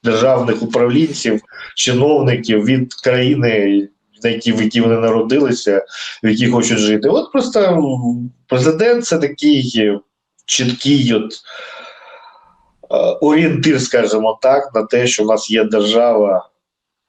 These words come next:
Я тому, я перші три роки війни взагалі поганого слова про президента не казав, саме виходячи з того, що це потрібно людям. Я розумію, що зробив помилку, і робили безліч людей помилку, що це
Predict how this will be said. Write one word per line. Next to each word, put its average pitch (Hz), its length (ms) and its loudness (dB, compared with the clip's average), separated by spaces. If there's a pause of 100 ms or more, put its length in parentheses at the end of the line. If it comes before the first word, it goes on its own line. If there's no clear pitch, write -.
(220)
Я 147 300 2
тому, 147 520 -2 (460)
я 127 220 2
перші 135 360 0
три 123 340 0
роки 120 540 2
війни 117 340 0
взагалі 123 460 0 (500)
поганого 117 400 0
слова 131 300 0
про 101 120 -4
президента 101 560 -2
не 104 120 -4
казав, 117 420 0
саме 117 260 -2
виходячи 117 520 0
з - 80 -10
того, 123 260 0
що - 100 -10
це - 140 -6
потрібно 113 460 -4
людям. 101 340 -2 (960)
Я 139 220 2
розумію, 131 360 0
що 110 160 -4
зробив 113 400 0
помилку, 147 440 0
і 117 40 2
робили 110 360 2
безліч 107 460 0
людей 107 240 0
помилку, 156 640 0
що 104 320 0
це 107 400 0